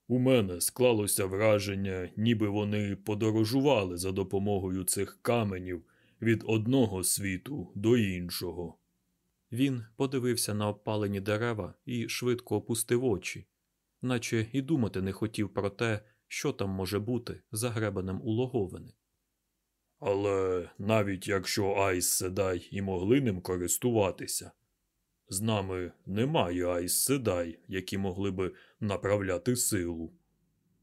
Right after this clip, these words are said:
Тому я взагалі не розумію, як таке могло статися". У Ранда аж морозом сипонуло за спиною. Айс Седай ними користувалися.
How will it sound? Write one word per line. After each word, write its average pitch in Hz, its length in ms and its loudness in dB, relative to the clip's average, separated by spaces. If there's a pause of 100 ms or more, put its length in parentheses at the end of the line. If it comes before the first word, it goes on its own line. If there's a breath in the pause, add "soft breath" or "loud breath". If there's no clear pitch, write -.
(120)
Тому 98 640 0 (380)
я 107 200 2
взагалі 113 580 2
не 90 160 -2
розумію, 90 760 -2 (280)
як 107 340 0
таке 92 280 -6
могло 95 380 -2
статися". 87 760 -2 (1000)
У 113 120 0
Ранда 113 540 -2 (140)
аж 120 240 -6
морозом 123 460 2
сипонуло 90 580 -2
за 104 140 -2
спиною. 87 600 -4 (920)
Айс 120 260 -4
Седай 117 540 0
ними 117 300 2
користувалися. 113 1080 0